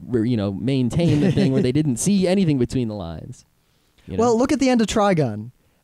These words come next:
Speaker 2: Uh, all right, I'm gonna spoil the end of Trigun. So if anyone who is afraid of spoilers but is still listening, I'm spoiling Trigun now too. But I think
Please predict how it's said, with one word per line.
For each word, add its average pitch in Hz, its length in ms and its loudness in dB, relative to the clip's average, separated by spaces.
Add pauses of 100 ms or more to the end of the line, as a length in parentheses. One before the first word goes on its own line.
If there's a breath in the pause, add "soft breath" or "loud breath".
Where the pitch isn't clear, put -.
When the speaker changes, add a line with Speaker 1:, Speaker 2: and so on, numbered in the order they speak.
Speaker 2:
Uh, 175 300 2 (200)
all 196 120 2
right, 175 200 2
I'm 196 120 2
gonna 202 140 2
spoil 208 340 2
the 190 100 4
end 180 100 4
of 156 60 0
Trigun. 127 560 -2 (160)
So 123 580 0 (220 soft breath)
if 170 140 0
anyone 202 340 4
who 165 220 2 (120)
is 170 120 -2
afraid 165 320 2
of 156 60 0
spoilers 170 460 2
but 151 120 0
is 147 100 -2
still 170 180 0
listening, 160 400 0
I'm 147 80 0
spoiling 175 300 2
Trigun 165 320 2
now 143 220 0
too. 135 320 -4 (760 soft breath)
But 190 220 2 (120)
I 202 120 2
think 254 260 0